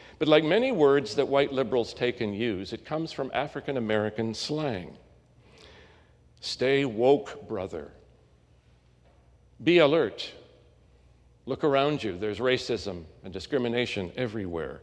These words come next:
Stay woke, brother. And as it's used around universities today, woke means being more than aware. It means being concerned and riled up about a host of issues and isms and phobias,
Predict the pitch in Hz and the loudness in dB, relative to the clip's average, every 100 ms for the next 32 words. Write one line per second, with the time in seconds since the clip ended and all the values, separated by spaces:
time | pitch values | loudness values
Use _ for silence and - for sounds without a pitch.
0 | - - - 120 120 98 104 113 98 - | -16 -14 -4 -2 -2 -4 -2 -2 -4 -14
1 | - - 90 85 76 - _ - - - | -14 -8 -8 -10 -16 -20 _ -20 -20 -20
2 | - _ _ _ _ _ _ _ _ _ | -20 _ _ _ _ _ _ _ _ _
3 | - - - 139 147 156 139 196 240 196 | -20 -8 0 4 4 2 -2 -2 0 2
4 | 170 160 147 143 131 160 - 110 104 92 | 4 2 2 2 2 2 0 0 0 0
5 | 113 101 92 104 104 131 208 - 131 127 | -2 0 2 2 4 8 8 6 -2 0
6 | 127 117 - - - - - 135 131 127 | 0 -4 -10 -16 -20 -20 -8 -2 0 2
7 | 156 190 180 127 139 135 117 107 123 151 | 2 4 2 2 0 0 0 0 2 2
8 | 107 - - - - - _ _ _ - | 0 -2 -8 -12 -20 -20 _ _ _ -10
9 | 147 208 262 165 156 160 165 - 190 73 | 0 2 4 2 2 -2 -4 0 0 -2
10 | 71 - - - _ _ _ 120 110 117 | -10 -20 -20 -20 _ _ _ -6 0 4
11 | 160 175 127 107 110 - - - - - | 6 6 4 2 0 -8 -18 -20 -16 -6
12 | 104 123 117 180 220 - 135 135 135 139 | 4 6 8 8 8 6 2 2 2 -2
13 | 139 143 - - 107 113 147 147 151 139 | -4 -6 -12 -10 -4 0 0 0 -2 -4
14 | - 104 - 127 113 98 92 - | -4 -4 2 2 4 2 0 -6